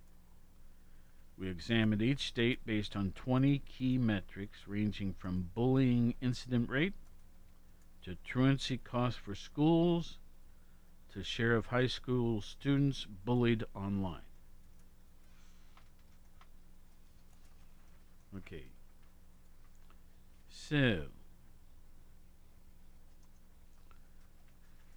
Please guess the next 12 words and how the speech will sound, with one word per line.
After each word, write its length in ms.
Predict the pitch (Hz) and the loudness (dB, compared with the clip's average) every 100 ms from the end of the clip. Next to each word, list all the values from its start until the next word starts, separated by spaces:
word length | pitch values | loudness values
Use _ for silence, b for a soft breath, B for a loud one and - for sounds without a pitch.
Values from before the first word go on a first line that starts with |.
| - | -12
how 160 | 113 107 | -8 -8
should 280 | - 98 92 | -8 -10 -10
we 100 | 92 82 | -10 -10
do 120 | 90 | -10
this? 520 | 78 69 57 - - - - - - - - - - - - - - - - - - - - - - - - - - - - - - - - | -10 -12 -14 -16 -16 -16 -20 -20 -20 -20 -18 -18 -18 -18 -18 -20 -20 -20 -20 -20 -20 -18 -18 -18 -18 -18 -20 -20 -20 -20 -20 -20 -18 -18 -16
Yeah, 140 | 107 82 82 | -14 -14 -12
here 120 | 101 | -10
we 60 | 90 | -10
go. 40 | 73 - - - - - - - - - - - - - - - - - - - - - - - - - - - - - - - - - - - - - - b b b - | -10 -16 -18 -18 -18 -18 -20 -20 -20 -20 -20 -20 -18 -18 -18 -18 -18 -18 -18 -20 -20 -20 -18 -18 -16 -16 -18 -18 -20 -20 -20 -20 -20 -20 -18 -18 -18 -20 -20 b b b -2
Okay, 260 | 156 135 135 | 4 8 10
I 140 | 151 | 10
can 440 | 147 147 135 120 | 8 8 8 4